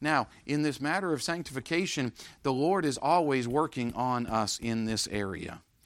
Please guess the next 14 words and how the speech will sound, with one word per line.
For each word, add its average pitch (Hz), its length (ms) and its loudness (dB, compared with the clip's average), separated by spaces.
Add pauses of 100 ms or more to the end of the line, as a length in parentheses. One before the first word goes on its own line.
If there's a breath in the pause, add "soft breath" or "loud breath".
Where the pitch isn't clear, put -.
(300 loud breath)
There 160 240 4
is 160 140 2
not 160 300 2
one 139 380 4
that 120 140 2
is 117 140 -2
sitting 165 300 0
here 143 180 0
this 135 180 2
afternoon 143 600 2 (240 loud breath)
that 135 140 4
would 120 120 0
say, 143 220 4
"Pastor, 156 480 2